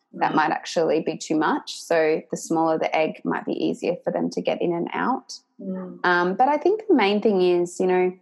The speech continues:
Speaker 1: can, using an egg, yes, it helps with the pelvic floor, but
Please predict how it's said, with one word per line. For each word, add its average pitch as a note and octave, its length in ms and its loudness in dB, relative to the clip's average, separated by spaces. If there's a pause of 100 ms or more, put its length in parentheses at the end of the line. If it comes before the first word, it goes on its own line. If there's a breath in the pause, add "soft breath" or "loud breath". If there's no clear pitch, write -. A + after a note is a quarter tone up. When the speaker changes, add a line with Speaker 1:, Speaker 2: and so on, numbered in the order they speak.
(1400)
Speaker 1:
can, - 360 0
using C#4+ 640 4
an C4 120 4
egg, F#3 280 2
yes, A3+ 280 2
it - 80 -2
helps F#3 240 0
with F#3+ 100 -4
the F#3 80 -4
pelvic F3+ 380 -4
floor, F3 400 2
but F3+ 260 4